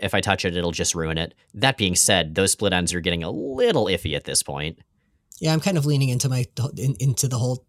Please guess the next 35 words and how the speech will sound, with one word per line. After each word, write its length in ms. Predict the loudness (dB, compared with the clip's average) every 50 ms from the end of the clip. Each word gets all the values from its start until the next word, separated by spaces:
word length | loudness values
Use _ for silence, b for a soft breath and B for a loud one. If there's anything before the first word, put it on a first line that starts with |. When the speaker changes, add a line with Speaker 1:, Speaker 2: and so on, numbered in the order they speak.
| _
Speaker 2:
punk 220 | -6 -4 -4 -4 -4
heartthrob 500 | -4 -6 -6 -6 -4 -2 -2 -2 0 0
aesthetic 460 | 0 -2 0 0 -2 -2 -2 -4 -4
that 240 | -6 -8 -6 -4 -4
seems 260 | -2 0 0 0 -2
to 120 | -2 -2 -2
have 80 | -2
accidentally 560 | -2 -2 -2 -2 -2 -2 -2 -2 -2 -2 -2 -2
happened 320 | -2 -2 -2 -2 -2 0
on 100 | 0 0
my 80 | 0 2
head. 320 | 2 2 2 0 -2 -4 -6 _ _ _ _ _ B B B B
Speaker 1:
It 100 | 6 6
works 260 | 8 8 8 6 8
really 160 | 8 8 10
well 180 | 10 8 6 6
for 180 | 4 4 4 6
you, 140 | 6 6
I 60 | 6 6
gotta 160 | 4 4 4
say. 420 | 4 4 4 2 2 0 -2 -4 _ _ _ _ _ _ _ _ _ _ _ _ _ _ _ _ _ _ _ _ _ _ _ _ _ _ _ _ _
Speaker 2:
All 140 | 2 4 4
right, 260 | 4 4 2 0 -2
so 480 | 0 2 2 4 4 4 4 4 4 2 0 -2
speaking 540 | -2 0 0 0 0 -2 0 0 2 2
of 200 | 4 2 2 0
characters 440 | 0 0 2 2 2 2 2 2 2
with 140 | 2 0 0
haircuts 420 | 0 0 0 0 0 0 0 -2
that 140 | -4 -2 0
work 160 | 0 0 0 2
really 300 | 2 2 2 4 4 4
well 220 | 4 4 2 2 0
for 120 | 0 -2
them, 160 | -2 -4 -4